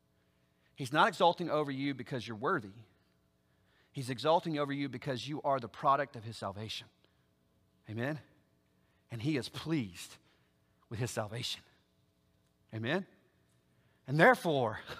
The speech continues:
<laughs> therefore, he will rejoice over you with gladness. He will quiet you by his love, and he will exult over you with loud sing. I want to hear God sing, amen? I bet it sounds good.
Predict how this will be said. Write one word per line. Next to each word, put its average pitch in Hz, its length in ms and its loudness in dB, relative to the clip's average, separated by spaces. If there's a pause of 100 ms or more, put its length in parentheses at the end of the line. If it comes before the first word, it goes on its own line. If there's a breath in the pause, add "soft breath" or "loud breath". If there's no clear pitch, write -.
<laughs> - 280 -14
therefore, 185 540 8 (180 loud breath)
he 247 120 0
will 220 120 4
rejoice 165 720 6
over 175 240 4
you 165 280 0
with 240 140 -2
gladness. - 760 -6 (760)
He 214 120 0
will 202 120 4
quiet 240 500 10
you 196 100 -2
by 165 220 12
his 135 260 -2
love, 127 260 0 (240 soft breath)
and 151 80 -2
he 190 60 2
will 165 140 4
exult 170 440 6
over 196 140 0
you 170 140 -4
with 147 120 0
loud 170 600 10 (180 loud breath)
sing. 202 220 -2
I 202 80 12
want 277 140 6
to 196 40 6
hear 180 160 4
God 139 280 8
sing, 120 240 -4
amen? 135 340 -2 (1400)
I 147 40 -14
bet 143 180 -2
it 107 60 -12
sounds 113 240 -8
good. 104 260 -14